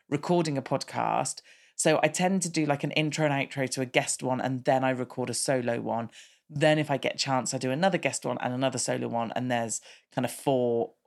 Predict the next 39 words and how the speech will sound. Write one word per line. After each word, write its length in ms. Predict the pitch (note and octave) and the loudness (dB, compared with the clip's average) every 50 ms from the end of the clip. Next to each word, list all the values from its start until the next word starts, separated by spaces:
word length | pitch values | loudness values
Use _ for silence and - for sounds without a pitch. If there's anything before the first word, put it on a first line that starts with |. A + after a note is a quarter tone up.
| _ _ _ _ _ _ | _ _ _ _ _ _
in 140 | D3+ C#3+ C3 | 2 2 2
the 60 | B2+ | 2
bag 320 | G2+ - A#2 A2+ A2+ A2 A#2 | 4 4 4 4 2 0 -2
at 80 | - | -2
once, 340 | B2 B2+ B2+ A#2 G2 - - | 0 0 0 0 0 -2 -6
which 180 | - - - - | -8 -6 -6 -4
is 140 | B2 - - - | -4 -4 -2 0
ace. 440 | - B2 - - - C#3+ - - - - - - - - - _ _ _ | 0 0 0 -2 -4 -4 -4 -4 -4 -6 -10 -18 -20 -20 -20 _ _ _
But 200 | C#3+ E3+ D#3 - | 0 2 4 6
like 160 | F3+ F#3 F3 | 6 6 6
I 20 | - | 4
said, 360 | - E3+ C#3+ B2+ D#3 - - _ _ _ _ _ _ | 2 0 0 0 -2 -6 -8 _ _ _ _ _ _
it 140 | E3 E3 E3+ | 0 2 2
takes 300 | - F3+ F3+ - - F#3 | 2 2 2 2 0 0
a 20 | |
little 140 | D#3+ - D3 | 0 0 2
while 180 | D3+ D3 C#3 | 4 4 4
to 80 | B2+ - | 2 0
get 140 | - - - | -4 -2 -2
into 300 | C3 C3 A#2+ - B2 B2 | -2 0 0 -2 0 0
it, 80 | A#2+ - | 0 0
and 120 | - C3+ B2+ | 2 0 0
it's 140 | A#2 - | 0 0
a 60 | C#3+ C#3 | -2 0
certain 520 | - - E3 D#3 D3 B2+ C#3 C#3+ C3 C3+ | 0 2 4 4 4 4 2 -2 -4 -4
way 320 | - D3 C#3+ C#3 C3+ C3+ B2+ | -4 0 2 4 4 4 2
of 80 | A#2 | 0
thinking 600 | - - D3 C3+ C3 A#2 - C3+ A#2+ B2 B2 A#2 - | -2 -2 -2 -2 -2 -2 -2 -2 -2 -2 -4 -4 -4
and 340 | - B2 B2 A#2+ A#2+ A#2+ A#2+ - - - - - _ _ _ _ _ _ - | -2 -2 -2 -2 -2 -4 -6 -8 -14 -20 -20 -20 _ _ _ _ _ _ 2
a 60 | D3 | 2
way 260 | C3+ C3 D3 C#3 C3+ | 4 6 6 4 4
of 120 | C3 B2+ - _ _ _ _ _ _ _ | 2 0 -4 _ _ _ _ _ _ _
not 280 | F#3+ G3+ - - C#3+ - | 0 0 0 -2 -2 0
being. 420 | - E3 D#3 C#3 A#2+ A#2 A#2+ B2+ | 2 2 4 2 0 -2 -2 -4
That 140 | C3+ C3 A#2+ | -4 -4 -4
sounds 260 | - - C3+ C3+ B2 | -2 -2 -2 -2 -2
a 40 | B2+ | -2
bit 240 | A#2 B2+ - - _ - _ _ _ | -2 -2 -4 -4 _ -18 _ _ _
deep, 340 | - C3+ B2+ G#2+ - - - | -2 0 0 0 -4 -10 -18